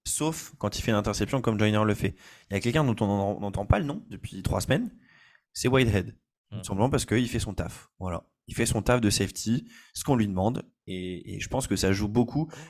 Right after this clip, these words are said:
Speaker 1: Là, effectivement, la, la, la, il y a une chemistry qui s'est faite entre les, entre les, les quatre, les cinq derrière, même si tu rajoutes, euh,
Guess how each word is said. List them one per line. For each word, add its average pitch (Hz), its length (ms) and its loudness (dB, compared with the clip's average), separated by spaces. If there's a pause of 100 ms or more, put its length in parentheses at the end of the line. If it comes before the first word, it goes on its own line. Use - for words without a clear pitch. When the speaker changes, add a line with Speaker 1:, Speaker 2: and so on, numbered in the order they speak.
Speaker 1:
Là, 98 100 -2
effectivement, 117 280 -2
la, 107 220 4
la, 98 220 4
la, 90 160 -2
il - 80 -4
y 101 80 0
a - 20 2
une 107 160 -2
chemistry 127 380 0
qui - 100 -8
s'est 107 140 0
faite 110 200 0
entre 101 260 -4
les, 92 220 0
entre 98 240 -4
les, 92 300 -2
les 92 160 -4
quatre, - 340 0
les 101 120 0
cinq 131 260 2
derrière, 110 240 4
même 95 140 0
si - 120 -8
tu 104 120 -6
rajoutes, 90 320 -6
euh, 87 120 -2